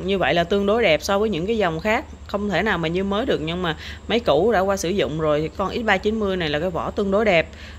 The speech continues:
Ờ, ở bên góc nó hơi mòn chút xíu thôi, còn lại là ok. Và mình báo giá mọi người ha, giá cực kỳ tốt luôn. Con máy không có lỗi lầm gì hết. A bảy tám bốn ram mười sáu, led phím.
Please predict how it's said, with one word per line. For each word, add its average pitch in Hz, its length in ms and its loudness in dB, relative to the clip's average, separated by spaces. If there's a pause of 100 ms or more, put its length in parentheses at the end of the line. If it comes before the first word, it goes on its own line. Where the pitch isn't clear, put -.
Ờ, 170 260 -4
ở 175 160 2
bên 208 200 0
góc 277 200 -2
nó 262 60 -4
hơi 233 200 0
mòn 170 420 0
chút 233 140 -8
xíu 269 220 0
thôi, 254 180 0
còn 160 180 -4
lại 123 160 -2
là 156 80 -2
ok. 165 200 -4 (540)
Và 165 60 -4
mình 170 180 2
báo 185 180 4
giá 226 260 2
mọi 233 200 -4
người 170 260 2
ha, 185 60 0
giá 190 220 0
cực - 240 -6
kỳ 170 120 -2
tốt 202 320 2
luôn. 202 140 4 (200)
Con 180 160 -4
máy 196 120 0
không 190 260 -4
có 202 100 -2
lỗi 156 200 0
lầm 170 200 -2
gì 151 120 2
hết. 190 200 2 (100)
A 190 420 2
bảy - 220 -2
tám 208 260 0
bốn 226 260 0
ram 180 200 0
mười 165 120 0
sáu, 196 380 0 (380)
led 220 180 0
phím. 254 340 -2